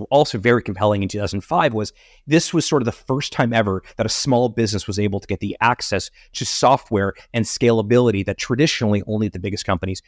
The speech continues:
could get, and they can build a real direct-to-consumer business. And that's not to say the market, there's not a s-, there's not a place for the marketplaces.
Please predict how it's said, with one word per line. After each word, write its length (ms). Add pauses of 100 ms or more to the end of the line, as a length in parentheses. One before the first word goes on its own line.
(140)
could 180
get, 280 (180)
and 160
they 100
can 160
build 200
a 40
real 200
direct-to-consumer 560
business. 480 (320)
And 320 (240)
that's 240
not 140
to 60
say 160
the 120
market, 320 (100)
there's 180
not 120
a 20
s-, 120 (300)
there's 160
not 100
a 40
place 280
for 120
the 80
marketplaces. 600